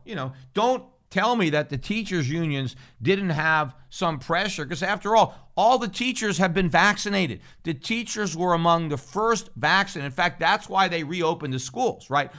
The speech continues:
was because they vaccinated all the teachers. And it's not really a threat to the kids. And a lot of the people have vaccines. So if this is the case, if we all have vaccines,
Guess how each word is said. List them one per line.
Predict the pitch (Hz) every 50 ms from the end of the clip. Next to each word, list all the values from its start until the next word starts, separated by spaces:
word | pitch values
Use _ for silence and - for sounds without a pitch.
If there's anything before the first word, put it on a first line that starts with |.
| - -
was | - 156 147
because | 127 156 156 151 175 170 151 -
they | 156 143
vaccinated | 120 147 156 175 180 - - - 165 156 156 160 143 143
all | 139 143 139
the | 143 131
teachers. | - - 240 254 233 - 165 117 90 - - - - - _ _ -
And | 175 175 170 170
it's | 175 - - -
not | 185 208 226 202 160
really | 175 185 185 165 151
a |
threat | 135 - - 160 175 160 - -
to | 156
the | 123 120
kids. | - - - 214 240 233 160 143 147 147 - - _ _ _ -
And | 185 175
a | 165
lot | 156 170 175 226 269
of | 262
the | 226 175
people | 127 180 196 180 185 175
have | 156 170 170 160
vaccines. | 143 170 175 175 170 - 202 247 254 220 165 131 - - - -
So | - - 208 196
if | 185 185 190
this | 220 254 247 -
is | 240 185 185
the | 190
case, | 190 - 214 226 233 190 139 123 - - - - _
if | - 180
we | 160 180 185
all | 190 208 240 240 226
have | 220 208 196 160
vaccines, | 185 190 196 190 190 - - 240 233 190 160 165 151 -